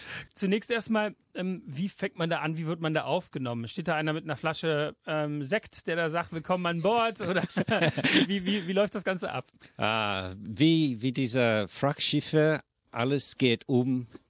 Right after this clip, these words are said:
Speaker 2: die, äh, Schiff, äh, laden. Äh, die Passagiere, äh, sie sind nicht, äh, wichtig, okay?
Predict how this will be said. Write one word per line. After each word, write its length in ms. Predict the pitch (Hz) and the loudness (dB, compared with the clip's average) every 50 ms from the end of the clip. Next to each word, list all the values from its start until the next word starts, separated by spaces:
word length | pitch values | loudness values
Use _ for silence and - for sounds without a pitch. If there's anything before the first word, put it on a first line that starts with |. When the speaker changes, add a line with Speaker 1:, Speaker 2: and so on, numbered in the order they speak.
| - - | -2 0
Speaker 2:
die, 480 | 113 110 113 110 110 110 107 101 104 | 2 2 2 2 2 0 0 0 0
äh, 180 | 107 98 98 104 - | 0 0 -2 -4 -4
Schiff, 580 | - - - 120 - - - - - - - - | -4 -4 -2 -4 -4 -6 -10 -14 -16 -14 -10 -8
äh, 480 | 101 87 90 87 87 87 87 85 85 80 - | -6 -4 -4 -4 -2 -4 -4 -4 -6 -8 -4
laden. 460 | 104 98 90 87 82 - 82 82 87 _ _ - - - - - - - _ _ - | -2 0 0 0 -2 -4 -8 -10 -12 _ _ -20 -18 -18 -18 -18 -20 -20 _ _ -10
Äh, 280 | - 104 92 95 90 | -6 -4 -2 -2 -2
die 160 | 80 - 98 - | -4 -6 -8 -6
Passagiere, 800 | - - 123 - - 156 131 - 131 135 135 135 139 135 131 123 117 123 - - - - 104 - 101 _ _ - | -4 -4 -2 -2 0 -2 0 0 2 2 2 2 2 0 0 -2 -6 -12 -20 -20 -20 -20 -18 -20 -20 _ _ -8
äh, 300 | 104 95 87 80 80 78 82 | -6 -4 -4 -4 -6 -8 -10
sie 160 | - - 101 | -12 -10 -8
sind 260 | 98 104 123 127 127 123 | -6 -4 -4 -4 -4 -4
nicht, 280 | 110 101 - - - - - - 117 - _ _ - 110 95 - - | -4 -4 -4 -6 -8 -14 -20 -20 -20 -20 _ _ -20 -18 -16 -10 -6
äh, 60 | 101 | -4
wichtig, 920 | 90 92 92 87 87 92 92 95 80 104 104 - - - - 71 - - - | -2 0 0 0 0 -2 -4 -4 -2 -2 -2 -2 -4 -10 -12 -14 -14 -12 -12
okay? 380 | 92 90 - - 104 107 127 | -12 -8 -4 -2 -2 -2 -2